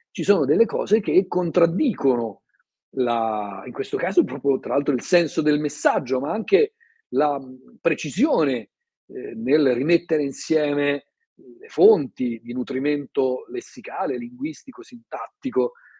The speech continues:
a cui chat G P T attinge e, eh, e non c'è modo di spiegarle.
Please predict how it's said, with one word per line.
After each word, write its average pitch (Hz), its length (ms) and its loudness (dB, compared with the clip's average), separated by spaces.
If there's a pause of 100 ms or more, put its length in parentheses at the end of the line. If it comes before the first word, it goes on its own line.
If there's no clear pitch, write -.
(120)
a - 160 -12
cui 139 500 4
chat 139 260 -6
G 131 160 -10
P - 200 -12
T 147 140 0
attinge 139 840 -2 (340)
e, 254 340 -2
eh, 127 640 -10 (220)
e - 120 -8
non 190 100 0
c'è 247 140 -2
modo 247 180 2
di 208 80 2
spiegarle. 202 640 -2